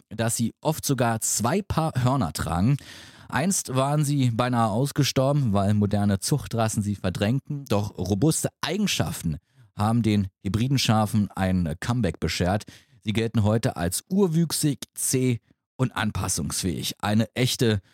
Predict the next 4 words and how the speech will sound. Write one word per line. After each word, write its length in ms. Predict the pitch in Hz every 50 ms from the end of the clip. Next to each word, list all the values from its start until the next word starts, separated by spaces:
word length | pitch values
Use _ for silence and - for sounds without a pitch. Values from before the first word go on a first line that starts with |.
| _ _ _
ja, 280 | 90 90 82 82 - - _
Überlebensrasse 1500 | 135 123 120 113 113 117 139 165 147 113 98 - - - - _ _ _ _ _ _ _ - - - - - - - 101
sozusagen, 440 | 95 104 90 - - 90 90 85 107
Überlebenskünstler 1120 | 123 127 127 120 117 131 156 135 107 - - - - - 104 98 - - 101 92 87 82